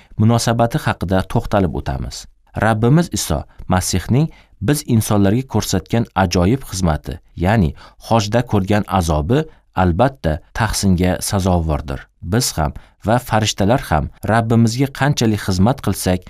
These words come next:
kamlik qiladi. Farishtalar Rabbimiz Isoning tug'ilishidan avvalgi davrdan boshlab to uning ikkinchi kelishigacha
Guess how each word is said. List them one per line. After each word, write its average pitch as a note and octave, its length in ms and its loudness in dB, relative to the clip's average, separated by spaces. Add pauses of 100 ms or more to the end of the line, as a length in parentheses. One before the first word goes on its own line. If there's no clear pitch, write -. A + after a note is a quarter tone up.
(240)
kamlik F#2 400 2
qiladi. C#2+ 300 -4 (340)
Farishtalar F#2 640 0 (340)
Rabbimiz A2+ 640 0
Isoning G#2+ 480 0
tug'ilishidan G#2+ 560 0
avvalgi F2+ 520 0
davrdan F2+ 540 2
boshlab D2 320 -4 (240)
to A2+ 140 2 (460)
uning B2 340 4
ikkinchi - 540 -2
kelishigacha G2 640 0